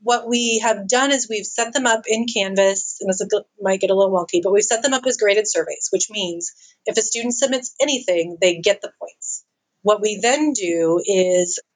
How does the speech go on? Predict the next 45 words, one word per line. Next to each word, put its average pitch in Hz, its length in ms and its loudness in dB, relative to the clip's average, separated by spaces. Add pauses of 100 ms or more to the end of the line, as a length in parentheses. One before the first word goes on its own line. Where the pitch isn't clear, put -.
depending 208 380 0
on 190 80 2
the 185 100 -2
assignment, 254 480 0
we'll 208 140 0
go 226 160 2
back 180 340 0
and 180 100 -2
either 170 380 0
spot - 380 0
check 240 320 -2
and 190 100 -4
see 196 320 -2
what 190 240 2
people 190 380 0
are, 170 280 -2
are 180 140 2
writing, 175 420 2 (120)
or 185 560 4 (440)
for - 120 4
some 240 240 0
of 214 120 0
the 196 140 4
assignments, 170 760 -2
we 180 140 0
can 170 760 -2
go 202 100 6
and 190 140 2
verify 185 420 2
through 170 240 4
a - 20 2
different 160 400 -6
way 180 300 4
that 175 140 0
they've 165 160 2
done 175 260 0
what 160 180 -4
we 160 440 -2 (200)
have 160 120 -2
asked - 180 -6
them - 100 -14
to - 200 -8
do. - 40 -20 (440)
In 214 280 2
the 202 600 -6